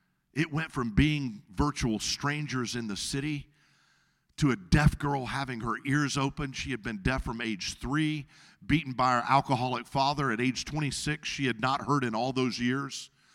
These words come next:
We caught it on video as one of the first miracles we ever caught. We broadcast it across the region. People came down out of the mountains. People came from other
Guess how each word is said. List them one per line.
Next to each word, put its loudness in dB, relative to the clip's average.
We 2
caught 4
it 2
on 0
video 4
as -6
one -4
of -4
the 0
first 0
miracles 0
we 2
ever -2
caught. -4
We 0
broadcast 0
it -4
across -4
the -2
region. -2
People 6
came 2
down 2
out 4
of -6
the -4
mountains. 0
People 2
came 0
from -4
other -2